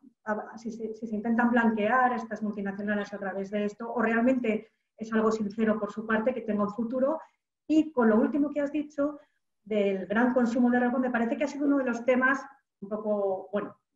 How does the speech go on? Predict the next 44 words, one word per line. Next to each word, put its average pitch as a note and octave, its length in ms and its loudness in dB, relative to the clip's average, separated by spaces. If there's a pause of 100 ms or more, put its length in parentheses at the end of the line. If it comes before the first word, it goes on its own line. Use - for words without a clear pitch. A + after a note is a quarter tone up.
(260)
secundarios, G#3+ 560 2
pero G3+ 140 -2
bueno, G#3+ 180 2
que B3 100 2
ha A#3+ 80 2
traído B3 380 2
la A3+ 100 2
pandemia A#3 460 2
y B3+ 80 2
en A3 80 4
concreto A3 320 2
el B3+ 60 -2
confinamiento, F#3 800 -4
¿no? A3+ 160 -10 (260)
Cuando G3 200 -2
hemos B3 200 4
estado A#3 280 -2
encerrados A3 500 -2
a G3+ 40 -10
la G3+ 80 -6
fuerza A3 240 -6
en A3+ 120 0
casa, A3+ 380 -6 (420)
nos G#3 160 -2
hemos A3+ 200 2
dado A#3 220 0
tiempo, A#3+ 580 0
o, - 80 -10
o - 240 -12 (240)
cuenta, A#3 360 4
por A3 140 -2
lo G3+ 80 0
menos A3+ 220 4
eso A3+ 260 0
ha A3 60 -2
dicho A3+ 240 2
mucha A3 240 2
gente, A3 180 -2
de A3 240 -4
todo C#4 220 0
lo B3 100 -2
que A3 80 -4
no A3 160 2
necesitamos. A3+ 640 -8